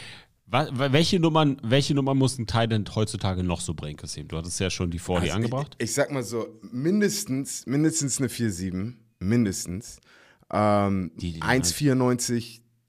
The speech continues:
Speaker 2: eins vierundneunzig plus, weil ich wollte eigentlich Tight End im College spielen und die haben Nein zu mir gesagt, weil ich zu klein war. Ich bin eins neunundachtzig einhalb, weißt du?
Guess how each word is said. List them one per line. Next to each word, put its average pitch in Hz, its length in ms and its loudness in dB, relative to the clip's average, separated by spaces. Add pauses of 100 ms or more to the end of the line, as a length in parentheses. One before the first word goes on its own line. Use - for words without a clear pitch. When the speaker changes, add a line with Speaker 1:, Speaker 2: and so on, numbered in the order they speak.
(500)
Speaker 2:
eins 120 240 0
vierundneunzig 131 800 0 (500)
plus, 123 500 6 (200)
weil 104 160 2
ich 180 360 -2
wollte 135 280 4
eigentlich 123 260 -2
Tight 127 180 4
End 117 140 2
im 110 80 -2
College 113 300 0
spielen 123 440 -2 (440)
und 160 260 4
die 135 120 4
haben 135 180 6
Nein 147 220 8
zu - 140 0
mir 127 120 4
gesagt, 123 280 4
weil 117 60 2
ich 113 100 -2
zu 104 100 -4
klein 131 320 2
war. 85 160 0
Ich - 100 -12
bin 113 100 -4
eins 120 260 -2
neunundachtzig 120 640 2
einhalb, 107 380 2
weißt 92 260 -6
du? 120 240 -6